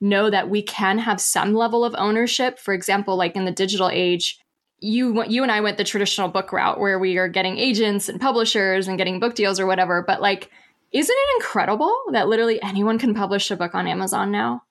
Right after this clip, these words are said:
If you wanted to record a song, like, anyone can record a song now and put it up on the internet. And it's so kind of, kind of a mind bend to kind of recognize how much times have changed in the sense that the gatekeepers, in a way,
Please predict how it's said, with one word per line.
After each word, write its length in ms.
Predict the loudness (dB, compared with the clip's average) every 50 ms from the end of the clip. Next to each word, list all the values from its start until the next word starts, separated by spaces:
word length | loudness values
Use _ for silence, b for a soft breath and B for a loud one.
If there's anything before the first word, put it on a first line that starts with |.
| _ _ -4
If 140 | -2 0 0
you 120 | 0 2
wanted 240 | 2 2 0 0 -2
to 120 | -2 0
record 340 | 0 -2 -2 0 -2 0 0
a 60 | 0
song, 560 | -2 -2 0 2 2 2 2 2 0 0 0 0
like, 240 | 0 -2 -2 -4 -6 -2
anyone 420 | 0 2 2 2 2 2 2 0
can 160 | 0 0 0
record 380 | 0 0 -2 -2 -2 0 0 0
a 20 |
song 480 | -2 -4 0 0 2 2 2 0 0 0
now 280 | 0 2 2 2 2
and 140 | 0 -2 -4
put 120 | -4 -2 -2
it 100 | 0 0
up 120 | 0 0
on 120 | 0 0 0
the 80 | -2
internet. 460 | -2 -2 -2 -2 0 2 0 0 0 -2 B B B B B B B B -2
And 100 | 0 0
it's 160 | 0 0 0
so 140 | 0 0 0
kind 200 | 0 0 0 0
of, 100 | 0 -2
kind 180 | -2 0 2 2
of 260 | 0 0 -2 -8 -16 _ _ _ _ -2
a 100 | 0 2
mind 680 | 2 2 2 2 2 2 2 2 2 0 0 -2 -2
bend 380 | -2 0 0 0 0 0 0 0
to 140 | 0 -2 -2
kind 200 | 0 0 0 0
of 120 | 0 0
recognize 560 | 0 -2 0 0 -2 0 0 2 0 0 -2
how 260 | -4 -6 -2 0 0 2
much 360 | 2 2 0 0 -2 -4 -2
times 320 | -2 -2 0 0 0 -2
have 340 | -2 0 0 0 0 0 0
changed 600 | -4 -2 0 0 0 0 2 0 0 0 -2 0
in 100 | 2 2
the 60 | 2 2
sense 340 | 2 2 2 0 0 2
that 180 | 0 0 0 0
the 80 | -2 -4
gatekeepers, 840 | 0 0 0 0 0 -2 -4 -4 -2 0 0 0 2 2 0 0 0
in 80 | -2
a 60 | 0 0
way, 380 | 0 0 0 2 0 0 0